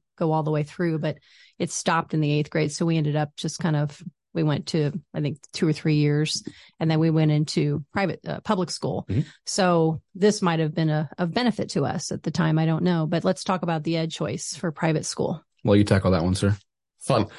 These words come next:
Speaker 3: Uh, so it's, it's actually a new scholarship program here, uh, in Ohio. I'm sure there are other states that might be doing something similar, but,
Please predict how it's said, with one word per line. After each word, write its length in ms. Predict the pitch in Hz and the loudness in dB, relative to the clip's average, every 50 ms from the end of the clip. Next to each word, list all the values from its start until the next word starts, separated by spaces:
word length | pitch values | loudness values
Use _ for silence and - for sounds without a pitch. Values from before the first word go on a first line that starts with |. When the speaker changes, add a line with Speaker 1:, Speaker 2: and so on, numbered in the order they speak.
| - - - - - - | -18 -18 -18 -14 -6 -4
Speaker 3:
Uh, 340 | - 117 113 113 117 117 120 | -2 0 0 2 2 2 2
so 220 | 120 - - 135 | 2 2 2 2
it's, 180 | 127 127 - - | 2 2 0 -2
it's 140 | - 147 151 | -2 0 0
actually 300 | 147 147 151 156 131 117 | 0 2 2 2 2 2
a 140 | 107 127 123 | 2 2 2
new 180 | 123 123 120 | 4 4 2
scholarship 540 | - - - 117 117 113 107 - 120 - - | 2 0 0 0 0 0 0 0 -2 -4 -2
program 520 | - 120 104 107 107 113 107 104 104 104 | -2 0 0 0 0 0 0 0 0 -2
here, 480 | 98 - - 113 107 104 104 98 98 98 | -2 -2 -2 0 0 0 0 -2 -2 -4
uh, 240 | - 101 98 98 98 - | -4 -4 -4 -4 -4 -2
in 120 | 110 110 | 0 0
Ohio. 360 | 101 95 95 113 110 110 107 | 0 0 0 -2 0 0 0
I'm 120 | 104 107 101 | 0 0 -2
sure 180 | - 113 107 | -2 -2 -2
there 160 | 101 104 104 | 0 0 0
are 40 | 101 | 0
other 180 | 104 101 101 95 | 0 -2 -4 -4
states 300 | - - 110 110 - - | -2 -2 -4 -4 -4 -4
that 120 | - 104 | -4 -2
might 160 | 101 101 104 | -2 -2 -2
be 80 | - 101 | -2 -2
doing 220 | 101 104 101 98 | 0 0 -2 -2
something 320 | - - 107 101 95 98 98 | -2 -4 -6 -4 -4 -6 -6
similar, 500 | - - 113 110 110 107 104 101 101 101 | -4 -2 0 2 2 2 2 2 0 0
but, 300 | 98 101 101 98 - | 0 0 -2 -2 -4